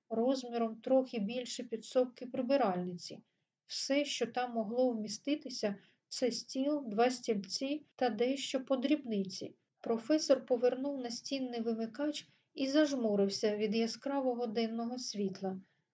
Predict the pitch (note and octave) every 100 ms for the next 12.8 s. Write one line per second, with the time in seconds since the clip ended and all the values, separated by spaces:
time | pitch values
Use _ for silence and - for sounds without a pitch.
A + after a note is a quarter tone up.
0 | _ A3 A3+ B3+ D4+ D#4 D#4+ D4+ C4+ B3+
1 | B3+ C4+ A#3 A3+ A3+ G#3 G3 G3 F#3+ F#3+
2 | F#3+ - A3 G3+ A3+ A3 A3 C4+ C#4 _
3 | _ _ B3+ B3+ A#3 A#3+ A3+ A#3 A#3 A#3
4 | - B3 A#3+ A3 - A3+ - C4 C4 A3+
5 | A3+ A3+ A3+ B3 - - G3 - G3+ F#3+
6 | - _ - A#3+ A#3+ B3 A3 G3 G3 B3
7 | C4 A#3+ G#3+ G#3+ A#3 A3+ A3+ - - A3+
8 | A3 A3 A3+ A#3 A#3+ - - C4 B3+ G#3
9 | F#3 G3+ G3 - _ _ _ - A3 B3+
10 | A#3 B3+ B3+ A#3+ B3 C4 B3+ B3+ A#3+ B3
11 | B3+ - B3+ C4+ B3+ B3+ B3 B3+ B3+ -
12 | C4 A#3+ C#4+ F4 F4 A#3+ F#3+ F#3+